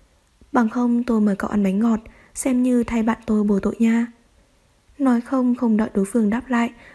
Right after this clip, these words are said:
lập tức tiến vào phòng bếp. Công phu không đến vài giây, trên bàn có một bàn món điểm tâm ngọt tinh xảo. "Ồ, đây là bánh ngọt đặc biệt trong tiệm, cậu nếm thử." Thiên tính sai khiến, Lâm Ngữ Thực không có biện pháp kiên quyết cự tuyệt cô gái trước mắt,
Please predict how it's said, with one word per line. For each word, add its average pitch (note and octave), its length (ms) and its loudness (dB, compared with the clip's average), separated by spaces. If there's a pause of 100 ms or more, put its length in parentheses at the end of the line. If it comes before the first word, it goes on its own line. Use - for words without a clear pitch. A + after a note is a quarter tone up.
lập C#4+ 180 0
tức E4 140 -2 (100)
tiến G#3+ 260 0
vào A#3+ 140 -2
phòng G3 240 -2
bếp. B3+ 200 0 (520)
Công C4 200 2
phu B3 300 0
không A3 260 0
đến F#3+ 220 0
vài A3+ 200 -2
giây, A3+ 360 0 (200)
trên C4+ 260 0
bàn A3 280 2
có G3+ 100 -2
một A#3 200 0
bàn G3 220 -2
món F#3 240 0
điểm G#3 240 0
tâm G3+ 240 0
ngọt G3+ 220 -2
tinh G#3 180 -2
xảo. G3+ 300 -2 (680)
"Ồ, G3 500 -2 (520)
đây A#3+ 260 2
là G#3+ 120 2
bánh G3 140 -2
ngọt A#3 180 0
đặc G#3 180 -6
biệt G3+ 260 0
trong G3 240 -2
tiệm, G#3+ 220 0 (340)
cậu G#3 300 -2
nếm F#3+ 240 -2
thử." A3+ 240 0 (880)
Thiên A3 280 0
tính G3+ 320 -2
sai A3 220 -2
khiến, G#3 400 -2 (360)
Lâm C4+ 280 0
Ngữ B3 80 -2
Thực C#4 200 -2
không A3 220 -2
có G3+ 120 -2
biện A#3 200 0
pháp C4+ 240 -8
kiên G#3+ 220 0
quyết B3 200 -4
cự - 160 -4
tuyệt G#3+ 200 2
cô G3+ 120 -2
gái F#3+ 200 -2
trước - 240 -8
mắt, - 160 -2